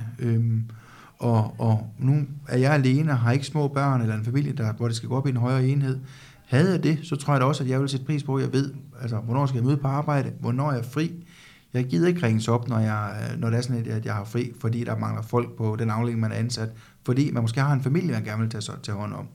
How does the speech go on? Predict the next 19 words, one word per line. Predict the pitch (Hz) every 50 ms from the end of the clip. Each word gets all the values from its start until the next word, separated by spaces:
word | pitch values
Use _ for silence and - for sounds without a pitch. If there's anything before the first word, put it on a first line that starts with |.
| - - - - - - - - - - -
Og, | - 113 107 104
og | 110 107 - 113 113
der | 139 160
må | 180 180 165
jeg | 135 117 113
sige, | - - 135 147 156 165
at, | 135 -
at | 117 110 113
alle | 120 131 147 147
de | 151 147
steder, | - - 143 143 147 147
hvor, | 135 117 107 101 98
hvor, | 104 104 98 98 - -
hvor | 127 107
jeg | 110 120 147
taler | - - 180 170 139 117
med, | 113 110 107
med | 107 107 104
sygeplejersker, | 107 - 175 202 190 185 180 170 156 - -